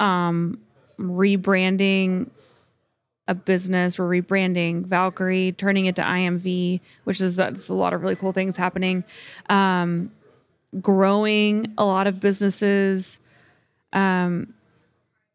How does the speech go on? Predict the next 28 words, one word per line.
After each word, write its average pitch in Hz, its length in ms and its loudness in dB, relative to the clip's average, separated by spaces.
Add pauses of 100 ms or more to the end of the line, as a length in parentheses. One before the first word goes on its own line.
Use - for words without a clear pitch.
(120)
I, 254 220 6
I 254 140 4
think 294 260 2
that 285 140 2
sometimes 214 460 2
I 202 100 2
feel 208 220 2
like 196 160 2
I 190 100 4
get 196 220 0
pulled 202 280 0
in 190 140 2
so 185 260 2
many 190 180 2
different 185 320 -2
directions 202 880 -2 (880)
that 185 760 0 (1300)
I 220 140 4
get 226 280 2
frustrated 262 1160 0 (260)
when 208 800 2 (280)
my 202 380 4
day 196 460 4
is 202 340 0
spent - 840 0 (1500)
putting 214 320 4
out 196 220 2
fires 254 1080 0